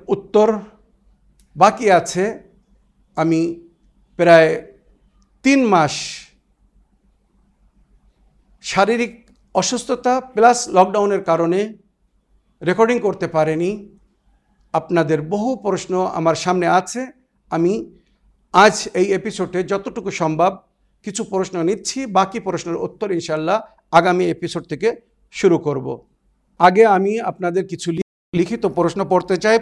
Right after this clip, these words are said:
পরে ইনশাল্লাহ অডিও রেকর্ডিং প্লে করব, যদি আজ সময় পাই, নইলে ইনশাল্লাহ আগামীকাল থেকে আপনাদের প্রশ্নের উত্তর দেওয়া শুরু করব।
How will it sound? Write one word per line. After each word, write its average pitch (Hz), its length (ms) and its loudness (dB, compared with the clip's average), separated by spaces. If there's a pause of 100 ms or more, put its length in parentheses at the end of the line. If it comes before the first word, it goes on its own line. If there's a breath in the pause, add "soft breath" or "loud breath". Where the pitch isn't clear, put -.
পরে 190 220 4
ইনশাল্লাহ 175 540 0 (160)
অডিও 185 260 4
রেকর্ডিং 175 440 -2
প্লে 165 200 0
করব, 185 480 -2
যদি 175 220 -4
আজ 160 160 -2
সময় 165 500 -4
পাই, 214 240 -2
নইলে 180 380 -2
ইনশাল্লাহ 165 400 -4
আগামীকাল 165 460 0
থেকে 160 220 -8
আপনাদের 160 340 -4
প্রশ্নের 175 420 -6
উত্তর - 300 -6
দেওয়া 151 180 -2
শুরু 151 220 -8
করব। 135 360 -10